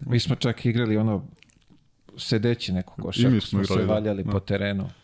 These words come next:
Speaker 2: Imao, imao je tu, imao je vežbu tu da, ovaj, da se sedne na, da se, svak-, da se sedeći igra, igra pet na pet ili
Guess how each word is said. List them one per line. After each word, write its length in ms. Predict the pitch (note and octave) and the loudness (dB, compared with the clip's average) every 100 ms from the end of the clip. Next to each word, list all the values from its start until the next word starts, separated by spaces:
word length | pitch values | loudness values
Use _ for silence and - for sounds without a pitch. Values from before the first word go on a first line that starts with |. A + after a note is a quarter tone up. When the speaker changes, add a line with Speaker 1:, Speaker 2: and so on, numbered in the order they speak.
| _ _ _ | _ _ _
Speaker 2:
Imao, 220 | A2 A2 G#2+ | 2 4 6
imao 180 | A#2+ | 6
je 60 | G2+ | 4
tu, 140 | - | 2
imao 200 | G#2+ A2+ | 2 2
je 60 | G2 | 2
vežbu 320 | G2 F#2+ F#2 | 2 0 -2
tu 220 | F2+ G2 | -4 -4
da, 180 | F2+ F#2 | -2 0
ovaj, 340 | F2+ F2+ F#2 F#2 F#2 F#2+ G2 - _ _ _ _ - | 0 -2 -6 -6 -8 -8 -12 -14 _ _ _ _ -4
da 100 | F#2+ | -4
se 180 | - F#2+ | -2 -6
sedne 400 | - G2+ F#2 F#2 | 0 0 2 0
na, 420 | F#2 F2+ F#2 F#2 F#2 | 0 -4 -6 -8 -8
da 180 | F#2 F#2+ | -10 -10
se, 180 | - | -12
svak-, 260 | - G#2 F#2+ | -2 0 2
da 80 | F#2+ | 0
se 160 | - | -4
sedeći 540 | - A2+ G#2+ A2+ - G2+ | -2 0 2 2 0 -2
igra, 280 | F#2 F#2 G2 | 0 0 0
igra 240 | G#2+ G2 | 0 0
pet 280 | F#2 G#2 - | 0 -4 -4
na 60 | F#2 | -4
pet 340 | G#2+ F#2+ - | -2 -2 -4
ili 300 | F2+ F2+ F#2+ | -10 -8 -12